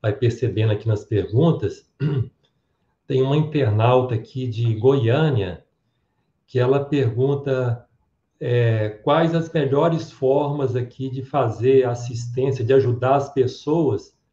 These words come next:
a partir das energias. Você já falou um pouco aí da questão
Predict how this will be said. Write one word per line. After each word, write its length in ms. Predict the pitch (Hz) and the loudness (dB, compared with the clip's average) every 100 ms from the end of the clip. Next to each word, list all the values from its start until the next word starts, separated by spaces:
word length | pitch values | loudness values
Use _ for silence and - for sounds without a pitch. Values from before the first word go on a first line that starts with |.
| _ _ | _ _
a 60 | 123 | -10
partir 500 | - 143 110 - 160 | -2 0 -2 -4 -4
das 240 | 147 139 | -2 -2
energias. 920 | 151 160 151 113 117 143 131 98 - _ _ _ _ _ _ _ _ _ | -2 0 -2 -4 -4 -4 -4 -6 -10 _ _ _ _ _ _ _ _ _
Você 140 | _ 135 | _ -6
já 120 | 147 | -4
falou 380 | 143 143 151 151 | -2 0 2 0
um 40 | |
pouco 340 | - 143 147 131 | -2 -2 0 -2
aí 120 | 131 | -2
da 120 | 131 | -2
questão 800 | 131 120 - 123 127 127 107 98 | -2 -4 -4 -6 -4 -4 -6 -8